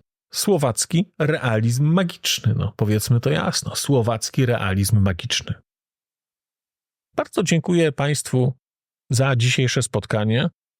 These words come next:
Polecam państwu słuchanie innych odcinków podcastu o literaturze słowackiej. Ostatnio o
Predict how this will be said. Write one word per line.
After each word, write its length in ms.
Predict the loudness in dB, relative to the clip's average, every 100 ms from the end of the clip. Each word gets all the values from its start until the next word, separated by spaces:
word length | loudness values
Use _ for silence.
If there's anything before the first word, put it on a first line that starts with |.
| _
Polecam 460 | -2 0 0 0 -2
państwu 640 | -2 -2 -4 -2 0 0
słuchanie 520 | 0 0 0 0 0 0
innych 340 | 2 2 2
odcinków 520 | -2 -2 -2 0 -2
podcastu 640 | -2 -4 -2 -2 -2 -4 0
o 440 | 2 2 2 -2 -6 _ _ _ _ -2
literaturze 640 | 0 0 0 0 0 0
słowackiej. 720 | 0 -2 -2 -4 -4 -2 -2 -4 _ _ _ _ -4
Ostatnio 640 | -2 0 -2 0 0 0 0
o 480 | 2 4 2 0